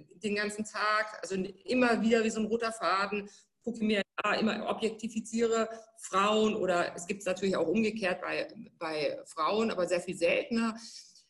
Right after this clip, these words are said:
Äh, und dann erlebe ich diese Toleranzentwicklung, Dosissteigerung. Ja, das, das, das ist jetzt dann, wenn's schon wieder ein bisschen unangenehmer wird. So am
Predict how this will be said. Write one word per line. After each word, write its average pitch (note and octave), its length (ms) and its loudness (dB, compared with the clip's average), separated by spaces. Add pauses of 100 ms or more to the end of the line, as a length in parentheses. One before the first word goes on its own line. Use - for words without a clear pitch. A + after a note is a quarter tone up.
Äh, G3+ 380 4
und A3 140 6
dann G#3 100 4
erlebe A3+ 280 2
ich A3+ 80 -2
diese G#3+ 200 -4
Toleranzentwicklung, A#3 880 2
Dosissteigerung. A#3 1160 0
Ja, G3+ 140 2
das, A3+ 280 -4
das, G3+ 260 0
das C#4+ 200 0
ist C#4 60 -4
jetzt D4 260 -4
dann, D4 160 4
wenn's C#4 200 0
schon C4+ 140 0
wieder C4+ 120 4
ein B3+ 40 2
bisschen - 200 -4
unangenehmer D#3 720 2
wird. B2 180 -2
So - 80 -4
am - 60 -6